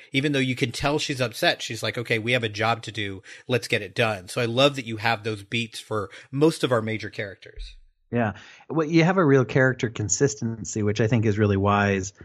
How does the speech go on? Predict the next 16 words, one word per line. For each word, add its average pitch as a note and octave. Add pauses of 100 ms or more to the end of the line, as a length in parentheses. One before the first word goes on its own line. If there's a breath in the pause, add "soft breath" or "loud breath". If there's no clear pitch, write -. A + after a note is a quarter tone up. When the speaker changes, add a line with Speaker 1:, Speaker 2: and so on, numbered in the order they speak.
(340 soft breath)
Speaker 2:
Um, G2 (340)
you B2
know, G#2
with, G#2+
take A#2+
the A#2
way A2
Nathan A2
Fillion G2+
plays G2
Mal G2
Reynolds. G2 (600 soft breath)
There, A#2 (1200)
it's, C#3+ (440 soft breath)
you, C#3+
you C#3+